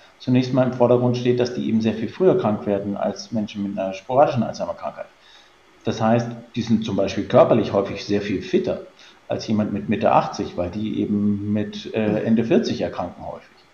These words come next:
Speaker 2: Mhm.
Speaker 1: Und, ähm, dann ist es so, äh, dass es auch gar keine vernünftigen Versorgungsstrukturen gibt aus der, dem, sagen wir, dem Alltag der meisten Menschen mit einem Down-Syndrom.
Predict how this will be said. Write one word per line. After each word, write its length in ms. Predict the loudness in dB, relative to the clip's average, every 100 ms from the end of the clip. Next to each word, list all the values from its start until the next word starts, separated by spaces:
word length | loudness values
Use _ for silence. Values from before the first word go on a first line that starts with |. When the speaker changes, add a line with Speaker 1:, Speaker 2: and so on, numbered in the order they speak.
| _ _
Speaker 2:
Mhm. 400 | -2 0 0 -2 -12 _
Speaker 1:
Und, 540 | 4 6 6 4 0 -6 -14 -20 _ _ _ _ _ _ -2
ähm, 420 | 6 8 8 8
dann 480 | 6 8 6 4 2
ist 160 | -2 -2
es 180 | -4
so, 320 | 2 2 2 -6 -14 -20 -4
äh, 260 | 0 2 2
dass 480 | 0 -2 -6 -14 -18 -10
es 260 | -8 -6
auch 160 | -8 -4
gar 160 | -4 -2
keine 520 | -2 0 0 -2 -6
vernünftigen 680 | -2 -2 -2 -4 -2 0 0
Versorgungsstrukturen 1080 | 0 2 2 0 -4 -10 -10 -4 0 0
gibt 280 | 0 -4 -4
aus 420 | 0 2 2 -6 -2
der, 540 | 2 4 2 0 -10 -16 -20 _
dem, 500 | -12 -12 -10 -2 2
sagen 200 | 4 4
wir, 100 | 2
dem 260 | 2 2 4
Alltag 340 | 4 6 4
der 80 | 2
meisten 320 | 0 0 0
Menschen 280 | -2 -2 -4
mit 100 | -6
einem 220 | -6 -4
Down-Syndrom. 480 | 0 0 -2 -8 -10